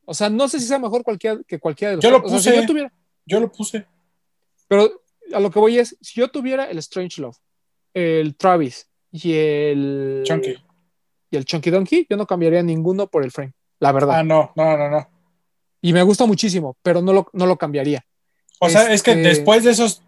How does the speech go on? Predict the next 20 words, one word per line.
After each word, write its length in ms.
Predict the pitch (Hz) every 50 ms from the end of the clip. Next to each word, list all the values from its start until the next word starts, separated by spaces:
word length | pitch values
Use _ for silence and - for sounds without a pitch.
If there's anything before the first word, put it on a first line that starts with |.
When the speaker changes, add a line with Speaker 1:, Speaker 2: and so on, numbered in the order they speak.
| -
Speaker 2:
que 100 | - 165
pusimos 420 | - - 147 - 190 190 196 190 175
en 100 | 165 147
nuestro 260 | 135 - - 147 -
top, 240 | - 190 220 - _ _ _
creo 160 | 175 160 156
que 100 | - 156
sigue 300 | 147 160 156 151 151 147
este. 320 | 131 - - - - _ _ _ _ _ _ _ _ _ _ _ - 285 - - 233 - _
Speaker 1:
Sí, 220 | - - 226 233
correcto, 400 | 185 226 233 233 233 196 - 190 -
pero 160 | - 208 214
a 20 | 208
la 80 | 208
vez 140 | 214 247 269
si 100 | - 294
tuviera 240 | 240 262 220 226 247
el 60 | 254
de 80 | 214 180
frame, 300 | - - 220 254 339